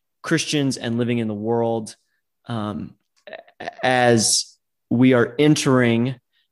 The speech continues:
uh, into June, into, uh, what has been, uh,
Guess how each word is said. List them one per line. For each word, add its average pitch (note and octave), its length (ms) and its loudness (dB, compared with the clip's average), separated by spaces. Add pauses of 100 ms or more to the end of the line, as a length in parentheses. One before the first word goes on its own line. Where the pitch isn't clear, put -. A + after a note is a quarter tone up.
(140)
uh, A#2 160 -6
into B2 520 0
June, A#2+ 640 -2
into, A2+ 720 -6
uh, G#2+ 220 -10
what A2 220 -2
has G#2+ 200 -2
been, G#2+ 380 -4 (460)
uh, G#2+ 280 -4